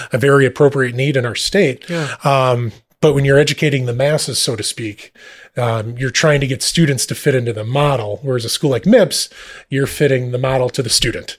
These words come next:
Speaker 2: Hmm.
Speaker 1: And, and I think that's kind of the key differentiator, is that we are, um, although we're growing, um, but we're growing in staff and mentors and things like that, we will always remain, uh,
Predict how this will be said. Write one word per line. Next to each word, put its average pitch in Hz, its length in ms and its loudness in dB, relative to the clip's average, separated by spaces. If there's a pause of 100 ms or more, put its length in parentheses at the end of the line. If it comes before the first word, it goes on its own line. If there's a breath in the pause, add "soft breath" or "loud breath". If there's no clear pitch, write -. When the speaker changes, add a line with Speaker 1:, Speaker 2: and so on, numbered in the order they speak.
(140)
Speaker 2:
Hmm. 156 200 -4
Speaker 1:
And, 127 220 2
and 139 120 4
I 135 100 2
think 143 280 -2
that's 139 460 2
kind 139 220 2
of 123 60 -2
the 120 80 -6
key 143 220 -6
differentiator, 117 840 -6 (380 loud breath)
is 123 140 2
that 120 160 4
we 135 240 2
are, 123 220 2 (200)
um, 110 400 -2
although 113 220 0
we're 135 120 2
growing, 147 520 4 (400 loud breath)
um, 117 320 -2
but 127 100 -6
we're 131 80 -4
growing 135 380 4
in 120 100 -6
staff 151 540 2
and 120 140 -6
mentors 135 420 -2
and 117 100 -6
things 127 220 0
like 120 160 0
that, 123 300 0 (300 loud breath)
we 143 120 4
will 131 160 4
always 135 400 4
remain, 120 560 -2
uh, 107 480 -6